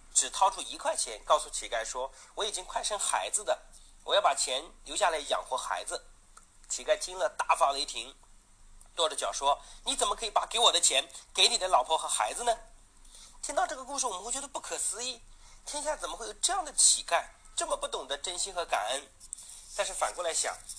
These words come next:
这个乞丐不懂得感恩和好心人这种爱的方式难道没有关系吗？如果好心人刚开始只给一块，后面不断的再给两块、三块，再不断的增加，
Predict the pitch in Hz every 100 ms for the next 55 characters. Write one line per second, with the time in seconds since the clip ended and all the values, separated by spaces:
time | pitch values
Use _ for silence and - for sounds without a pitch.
0 | - - 214 - - 190 170 - 170 135
1 | 143 135 104 120 165 - - - - 185
2 | 175 139 123 180 175 135 - - - -
3 | 180 175 226 208 160 220 247 - 190 143
4 | - 139 160 143 170 139 170 165 160 151
5 | - - - - - - 175 240 254 -
6 | 139 220 202 160 214 240 240 - - 170
7 | 143 - - - 214 - - - - -
8 | 254 233 202 170 170 254 208 - 180 185
9 | 185 127 - 180 143 - 226 240 277 -
10 | - - - 226 170 180 285 254 196 185
11 | 190